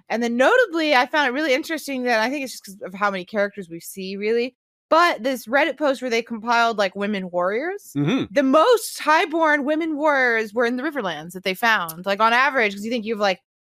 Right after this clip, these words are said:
Speaker 1: Agnes Blackwood, Alysanne Blackwood, Sabitha Frey, Jonquil Dark, Melanie Piper.
Speaker 2: Interesting.
Speaker 1: So, like, they actually, well, I think it's just that we've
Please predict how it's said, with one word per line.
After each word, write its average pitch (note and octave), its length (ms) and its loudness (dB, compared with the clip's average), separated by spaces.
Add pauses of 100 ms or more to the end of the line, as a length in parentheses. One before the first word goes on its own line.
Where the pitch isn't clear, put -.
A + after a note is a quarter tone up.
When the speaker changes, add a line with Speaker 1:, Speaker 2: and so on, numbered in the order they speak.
Speaker 1:
Agnes G3+ 400 0
Blackwood, C4 680 4
Alysanne A#3 600 0
Blackwood, A#3+ 480 0
Sabitha F#3 460 -2
Frey, A#3+ 440 2
Jonquil F#3+ 480 -4
Dark, A#3 540 2
Melanie F3+ 480 -4
Piper. B3 640 0
Speaker 2:
Interesting. - 580 -4
Speaker 1:
So, D4+ 80 2
like, D4+ 180 4
they D#4 140 2
actually, E4+ 400 2 (220)
well, B3 320 2
I D4 140 4
think A#4+ 200 -2
it's - 240 -4
just C#4 240 -2
that B3+ 60 -8
we've A3+ 180 -6